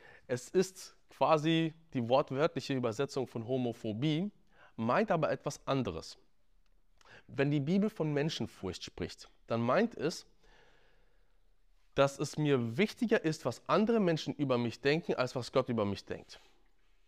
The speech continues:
Menschenfurcht ist, ich versuche es Menschen recht zu machen, statt Gott recht zu machen.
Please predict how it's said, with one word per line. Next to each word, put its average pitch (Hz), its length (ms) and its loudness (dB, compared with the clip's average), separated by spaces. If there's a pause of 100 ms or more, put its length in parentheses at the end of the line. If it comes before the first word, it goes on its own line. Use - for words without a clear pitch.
(200)
Menschenfurcht 151 720 0
ist, 139 340 0 (220)
ich - 160 -4
versuche 143 480 2
es - 340 0
Menschen 175 720 2 (420)
recht 127 300 -2
zu - 140 -4
machen, 123 340 0
statt 135 300 0 (100)
Gott 131 280 -2 (180)
recht 101 280 -4
zu - 120 -8
machen. 95 400 -4